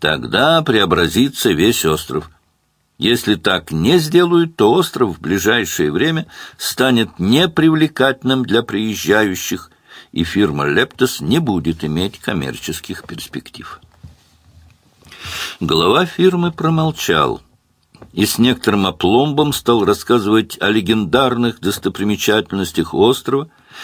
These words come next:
и о самой главной из них — купальне богини Афродиты. В конце он предложил Мегре выразить свою просьбу по улучшению комфортности его пребывания.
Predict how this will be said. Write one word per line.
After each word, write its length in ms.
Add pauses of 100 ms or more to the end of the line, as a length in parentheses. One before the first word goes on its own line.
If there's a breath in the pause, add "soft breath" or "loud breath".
(180 loud breath)
и 400
о 120
самой 340
главной 560
из 160
них — 300
купальне 720
богини 680
Афродиты. 760 (1500 loud breath)
В 120
конце 320
он 140
предложил 520
Мегре 520
выразить 560
свою 300
просьбу 520
по 140
улучшению 800
комфортности 960
его 340
пребывания. 800